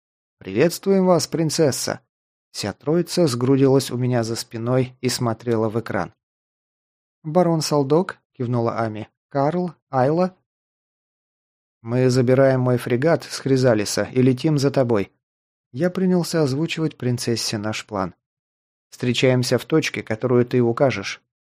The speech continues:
Потом, не теряя времени, отправляемся на Фьорн.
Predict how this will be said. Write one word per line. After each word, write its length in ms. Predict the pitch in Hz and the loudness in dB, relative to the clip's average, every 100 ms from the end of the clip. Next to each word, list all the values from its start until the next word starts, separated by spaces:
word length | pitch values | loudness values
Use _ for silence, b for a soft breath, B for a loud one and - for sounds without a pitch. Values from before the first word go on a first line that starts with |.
| - | -10
Потом, 320 | 120 147 139 | 0 2 2
не 120 | 131 | 2
теряя 320 | 139 131 123 | 2 4 4
времени, 380 | 123 143 143 143 | 4 4 2 0
отправляемся 720 | 127 127 123 123 127 127 - | 0 0 2 4 4 2 -2
на 120 | 123 | -2
Фьорн. 420 | 120 123 113 101 | -2 2 2 0